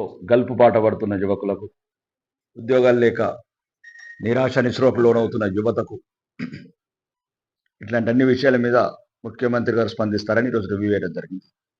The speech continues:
మరి ముఖ్యంగా రివ్యూలో ఇందిరమ్మ ఇల్లు ఎంతవరకు, డెవలప్‌మెంట్స్ ఏంటి, మార్కింగ్స్ ఏంటి, బేస్‌మెంట్స్ ఎంతవరకు వచ్చినాయి,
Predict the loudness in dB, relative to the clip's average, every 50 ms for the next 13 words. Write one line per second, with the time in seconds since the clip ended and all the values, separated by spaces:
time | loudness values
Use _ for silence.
0 | _ _ _ _ _ _ _ _ -8 -6 -2 -2 -2 0 2 2 4 6 6 6
1 | 6 6 8 6 6 6 6 2 -2 -12 _ _ _ _ _ _ _ _ _ _
2 | _ -6 -2 0 4 4 4 4 4 2 2 2 2 0 0 -2 -2 -12 _ _
3 | _ _ _ _ _ _ _ _ _ _ _ _ _ _ _ _ _ _ _ _
4 | _ _ _ _ _ _ _ _ _ -12 -6 -2 0 2 2 2 0 0 -2 -6
5 | -6 -6 -10 -16 _ _ _ _ -2 0 4 4 4 4 2 0 -2 -2 -4 -4
6 | -4 -4 -4 -6 -6 -6 -6 -10 _ -6 0 2 2 2 0 -2 -4 -6 -4 -2
7 | -4 -4 -4 -4 -4 -4 -4 -4 -6 -8 -12 _ -6 -4 -4 -4 -2 -4 -6 -6
8 | -4 -4 -2 0 0 0 0 -2 -4 -4 -6 -8 -8